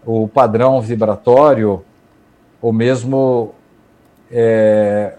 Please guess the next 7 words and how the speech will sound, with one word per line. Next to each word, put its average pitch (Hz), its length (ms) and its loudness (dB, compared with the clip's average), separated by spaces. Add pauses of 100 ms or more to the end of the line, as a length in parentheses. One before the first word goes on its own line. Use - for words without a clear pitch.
(100)
macular 123 1000 0 (180)
o 131 140 -6
livre 151 680 0
arbítrio 113 960 -2 (640)
dessas 131 480 0
criaturas 135 800 -2
que 139 480 -2